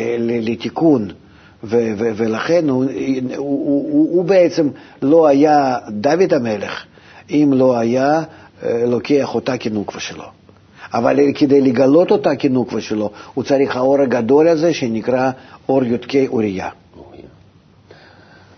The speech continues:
Speaker 1: זה
Speaker 2: זה, זה סיפור שלם שבטח, אה, נצטרך
Speaker 1: אי,
Speaker 2: לברר
Speaker 1: אי
Speaker 2: אותו
Speaker 1: אפשר
Speaker 2: איזה
Speaker 1: להבין
Speaker 2: פעם.
Speaker 1: את זה.
Speaker 2: אי אפשר
Speaker 1: כל
Speaker 2: להבין את זה.
Speaker 1: לא,
Speaker 2: נכון.
Speaker 1: אי אפשר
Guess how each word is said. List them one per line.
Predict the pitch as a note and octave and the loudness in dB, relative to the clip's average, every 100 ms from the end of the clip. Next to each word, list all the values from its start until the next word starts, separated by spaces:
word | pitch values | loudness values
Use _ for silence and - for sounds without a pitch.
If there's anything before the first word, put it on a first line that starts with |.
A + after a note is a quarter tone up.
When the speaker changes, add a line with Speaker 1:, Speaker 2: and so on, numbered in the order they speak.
| _ - _ - - - | _ -20 _ -20 -20 -8
Speaker 1:
זה | A2 | 0
Speaker 2:
זה, | D#3+ E3+ G#2+ A2 | 4 4 4 2
זה | A2 - | 0 -2
סיפור | G#2+ C3 B2+ | -2 0 0
שלם | B2 A#2 C3+ | 2 2 2
שבטח, | A#2+ A2+ G2+ A#2+ B2 A2 | 2 0 2 2 2 2
אה, | A2+ G#2 | 2 2
נצטרך | G2+ G2+ A2 - | 2 0 2 2
Speaker 1:
אי, | |
Speaker 2:
לברר | A2 G#2+ A2+ G2 | 4 4 6 4
Speaker 1:
אי | A2 | 4
Speaker 2:
אותו | A3+ | 4
Speaker 1:
אפשר | A3 B2 | 4 4
Speaker 2:
איזה | G3+ | 4
Speaker 1:
להבין | G3 F3+ G#3+ G#3 | 4 4 2 2
Speaker 2:
פעם. | F3+ | 0
Speaker 1:
את | B2 | 0
זה. | B2+ | 0
Speaker 2:
אי | |
אפשר | - | 2
Speaker 1:
כל | E3+ | 2
Speaker 2:
להבין | D#3 G#2 D2+ B1 | 4 2 -2 -6
את | A#1+ | -6
זה. | A#2 | 0
Speaker 1:
לא, | C#3 C#3 A2+ | 2 2 2
Speaker 2:
נכון. | A2+ | -2
Speaker 1:
אי | E3+ G#3 | 2 2
אפשר | F#3 G3+ | 2 2